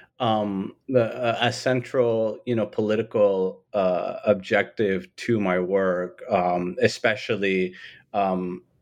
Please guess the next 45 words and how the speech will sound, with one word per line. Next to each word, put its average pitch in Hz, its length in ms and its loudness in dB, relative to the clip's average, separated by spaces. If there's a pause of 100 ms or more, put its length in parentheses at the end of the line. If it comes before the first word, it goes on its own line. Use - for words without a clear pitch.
(120)
e-, 113 60 -8 (240)
especially 135 560 0
during 113 380 0
the 95 80 -2
years 101 360 -2
of 95 240 0
the, 95 300 0
the 101 100 -2
U 98 160 2
S 90 140 -4
occupation 95 720 -2
itself, 98 480 -2
like, 90 240 -4 (260)
I 107 120 0
would 98 160 -2
say 104 240 2
that, 92 400 -2
that, 92 400 -2
that 104 140 2
my 95 140 -2
work 95 320 0
is, 95 400 0
is 98 160 -2
sort 95 160 4
of 90 100 -2 (200)
vehemently 92 800 0
anti-occupation, 92 1300 -2 (380)
um, 92 440 0
and, 117 240 0
and, 170 240 0
you 196 60 2
know, 160 100 2
anti-war 151 640 -2
in 123 100 -2
general, 131 360 0
but - 140 0
definitely 113 540 0
in 113 100 -2
particular 98 880 -2
a-, 101 220 -6
a-, 104 240 -2
anti-U 101 460 0
S 98 160 0
occupation. 92 720 0
And, 90 160 -2